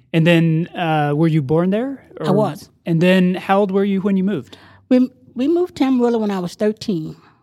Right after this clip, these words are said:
Speaker 2: That was the first year that Carver School opened.
Speaker 1: Now, tell me, you know, I, I understand that moving as a thirteen-year-old, I mean, that's a,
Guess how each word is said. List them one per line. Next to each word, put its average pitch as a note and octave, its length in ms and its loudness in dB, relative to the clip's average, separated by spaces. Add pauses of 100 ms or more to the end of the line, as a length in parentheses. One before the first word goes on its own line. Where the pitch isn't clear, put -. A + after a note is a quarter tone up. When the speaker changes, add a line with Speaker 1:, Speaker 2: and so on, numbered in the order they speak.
(680)
Speaker 2:
That F#3+ 140 -8
was G3 240 -8
the F#3+ 80 -6
first G3 480 -4
year F#3+ 220 0
that E3+ 360 -8 (360)
Carver F#3 360 -6
School F3+ 460 -4
opened. D#3 500 -10 (840)
Speaker 1:
Now, D#3 380 2 (240)
tell F#3+ 280 -2
me, F#3+ 640 0 (300)
you D#3+ 200 -2
know, D#3+ 40 0
I, E3 340 -2
I D#3+ 160 -4
understand D3+ 580 -2
that C#3 100 -6
moving C3 560 -2 (680)
as D3+ 280 -2
a - 20 -6
thirteen-year-old, A#2+ 760 -2
I - 20 -8
mean, A#2 160 -8
that's B2+ 240 -6
a, A#2+ 140 -10